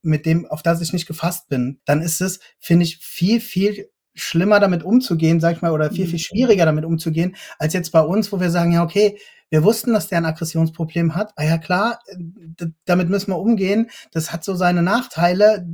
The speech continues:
Speaker 1: Viele gucken zwar dann auf Instagram und sagen, „Oh, wie krass“, aber wir wussten's ja. Aber wenn ich jetzt zum Beispiel sage, okay, ich klick mir einen Hund bei eBay und der ist, hat lauter Krankheiten oder ich klick mir einen Hund im Ausland und merke so, oh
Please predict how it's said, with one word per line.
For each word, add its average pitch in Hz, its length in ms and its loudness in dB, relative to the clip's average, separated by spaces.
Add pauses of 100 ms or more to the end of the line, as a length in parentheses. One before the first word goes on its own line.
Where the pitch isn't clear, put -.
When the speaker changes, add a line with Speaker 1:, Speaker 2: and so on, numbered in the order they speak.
Speaker 1:
Viele 208 500 -2
gucken 208 360 0
zwar 190 220 0
dann 185 140 -4
auf 175 120 -10
Instagram 190 320 -8
und 180 60 -4
sagen, 170 160 -4
„Oh, 196 200 2
wie 185 100 -4
krass“, 240 380 -2
aber 170 300 2 (300)
wir 170 140 2
wussten's 240 380 0
ja. 131 280 -4
Aber 151 180 -4
wenn 160 140 2
ich 165 100 -6
jetzt 175 300 -10 (140)
zum - 160 -4
Beispiel 170 200 -2
sage, 170 220 0
okay, 190 400 -6 (380)
ich - 100 -14
klick 202 220 0
mir 202 200 4
einen 170 380 0
Hund 208 160 0
bei 190 140 2
eBay 226 340 2
und 185 400 -2
der 185 140 -2
ist, - 260 -10
hat 190 260 -2
lauter 180 300 0
Krankheiten 233 580 0
oder 185 460 -2
ich 165 180 -8
klick 208 240 -2
mir 208 80 2
einen 190 160 2
Hund 196 200 0
im 175 100 -6
Ausland 220 560 0
und 190 120 -4
merke 190 300 -2
so, 196 260 0
oh 170 180 -4